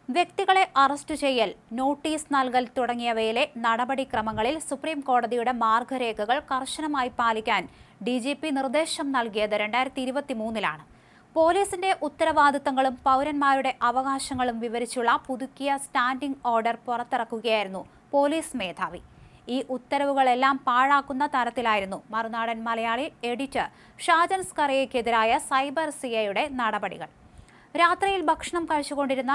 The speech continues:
ഷാജൻ സ്കറിയെ ഷർട്ട് പോലും ഇടാതെ പോലീസ് പിടിച്ചുകൊണ്ടുപോയി. അതും ആരാണ് പരാതിക്കാരി, പരാതിക്കാരിയുടെ പശ്ചാത്തലം, ആ പരാതിയിൽ കഴമ്പുണ്ടോ തുടങ്ങിയതൊന്നും പരിശോധിക്കാതെയായിരുന്നു അറസ്റ്റ്. ഒരു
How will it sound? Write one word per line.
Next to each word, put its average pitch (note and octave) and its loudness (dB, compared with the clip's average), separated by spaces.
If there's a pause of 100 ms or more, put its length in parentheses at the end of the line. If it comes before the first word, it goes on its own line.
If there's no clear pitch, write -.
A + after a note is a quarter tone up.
(120)
ഷാജൻ D4 -2
സ്കറിയെ B3 0 (400)
ഷർട്ട് D#4+ 2
പോലും D#4+ 0 (100)
ഇടാതെ C4 2 (120)
പോലീസ് B3+ -2 (120)
പിടിച്ചുകൊണ്ടുപോയി. G#3+ -4 (400)
അതും C4 -2 (260)
ആരാണ് C4+ 2 (180)
പരാതിക്കാരി, A#3+ 2 (460)
പരാതിക്കാരിയുടെ C4+ 4
പശ്ചാത്തലം, B3 -2 (540)
ആ - 8 (140)
പരാതിയിൽ C#4+ 2
കഴമ്പുണ്ടോ C4 4 (280)
തുടങ്ങിയതൊന്നും B3+ 0 (280)
പരിശോധിക്കാതെയായിരുന്നു C#4 0 (220)
അറസ്റ്റ്. G3 -4 (680)
ഒരു G4 6